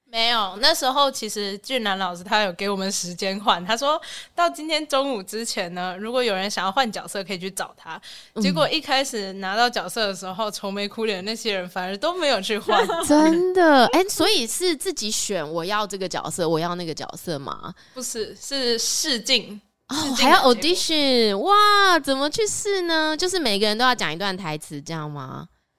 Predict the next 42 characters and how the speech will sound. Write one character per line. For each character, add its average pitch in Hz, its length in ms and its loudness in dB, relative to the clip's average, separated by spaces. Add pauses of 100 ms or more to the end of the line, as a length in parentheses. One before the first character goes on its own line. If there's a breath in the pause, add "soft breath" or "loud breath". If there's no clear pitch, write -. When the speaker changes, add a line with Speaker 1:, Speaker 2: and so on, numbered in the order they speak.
Speaker 1:
对。 214 300 -2 (840)
Speaker 2:
啊， 269 120 -2 (160)
每 226 300 4
一 262 160 -2
个 254 280 2
角 170 200 -2
色 226 200 -4
的 180 140 -4
台 165 180 -8
词 165 160 -10
都 175 200 4
讲 139 240 -2
吗？ 127 200 -8
还 160 160 -4
是 180 240 -4
怎 156 140 -6
么 147 80 -8
样？ 160 140 -4
Speaker 1:
没 226 140 2
有， 226 180 4
是 302 260 -2
老 208 180 4
师 247 200 -4
选 202 280 0
几 180 220 -8
句 196 260 -8
这 180 140 -8
样。 151 160 -8 (220)
Speaker 2:
哦， 254 100 0
老 196 160 2
师 240 140 -4
选 185 240 -2
几-， 175 160 -14 (100)
几 175 180 -4
句， 180 200 -8
然 170 100 -4
后 175 80 -2
让 185 160 -2
他 175 100 -6
们 160 200 -10
去 160 160 -8
讲。 - 200 -12